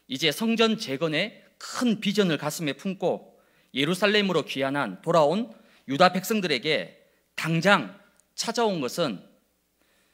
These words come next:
바로 참담한 현실이었습니다. 오랜 포로, 포로 생활로 인해 가지고 예루살렘은 완전히 황폐해져 있습니다.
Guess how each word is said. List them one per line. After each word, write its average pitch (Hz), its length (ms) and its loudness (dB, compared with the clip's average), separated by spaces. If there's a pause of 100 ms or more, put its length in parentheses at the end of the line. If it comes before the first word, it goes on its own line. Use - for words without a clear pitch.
(220)
바로 123 480 -6 (140)
참담한 196 680 -4 (140)
현실이었습니다. - 840 -10 (1200)
오랜 214 300 8
포로, 196 280 -2
포로 185 200 -2
생활로 185 320 2
인해 135 160 0
가지고 131 640 -2 (160)
예루살렘은 185 600 0
완전히 196 680 -4 (100)
황폐해져 208 500 -8
있습니다. - 480 -16